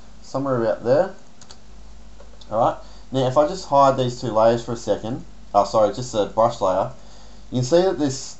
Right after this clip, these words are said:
text is sitting on top of his foot. Um, I want his foot to actually be on top of the text. So what I'm gonna do here is just mask out a bit of this text here. So I'm gonna zoom in. I'm just gonna hide this text layer for a second.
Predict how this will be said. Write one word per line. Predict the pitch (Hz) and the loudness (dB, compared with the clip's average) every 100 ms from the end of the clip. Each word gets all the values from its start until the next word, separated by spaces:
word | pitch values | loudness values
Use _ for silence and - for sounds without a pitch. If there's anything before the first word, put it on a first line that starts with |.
| - | -12
text | - 135 131 113 | 0 0 0 -6
is | 113 | -8
sitting | - 123 117 | -4 -2 0
on | 110 101 | -2 -2
top | - 131 | 0 -2
of | 123 | -2
his | 101 - | -8 -10
foot. | - - 185 196 - - - - - - - | -10 -2 -2 -2 -10 -14 -14 -16 -16 -16 -2
Um, | 110 113 113 | 4 4 6
I | 110 127 | 8 8
want | 156 175 - - - - | 8 4 0 -12 -10 -6
his | 120 | -6
foot | - 127 120 | -4 -4 0
to | 104 | 0
actually | 104 113 | 0 -4
be | 107 110 | -4 -2
on | 104 101 | -2 -2
top | - 117 | -2 -2
of | 113 | -2
the | 90 | -8
text. | - - 123 - - - - - - - - | -4 2 2 2 -8 -14 -14 -16 -16 -16 -10
So | - 120 | 0 2
what | 135 | 4
I'm | 175 | 4
gonna | 147 120 | 2 0
do | 120 123 | -2 0
here | 117 110 | 0 -2
is | 101 | -4
just | 123 117 | -8 0
mask | 120 131 123 - | 2 4 2 -2
out | - 110 107 - | 4 6 6 2
a | 95 | -6
bit | 110 | -6
of | 104 | -4
this | 98 - | -6 -6
text | - 123 - | -4 -4 -4
here. | 107 95 98 - - - - - - - - - - - - | -2 0 0 -4 -16 -16 -16 -16 -16 -16 -18 -18 -16 -16 -12
So | - | -4
I'm | 113 | -2
gonna | 120 | 0
zoom | 104 117 101 | 0 -2 -2
in. | 113 180 - - - - - - - - - | -2 -4 -8 -16 -16 -16 -16 -16 -16 -14 -8
I'm | 110 | -8
just | |
gonna | 127 113 | -4 -2
hide | 113 123 | 2 2
this | 117 - | 2 -4
text | 127 120 - | -6 -2 2
layer | 110 | 2
for | - | 2
a | 117 | -4
second. | - 120 170 196 | -4 -4 -4 -8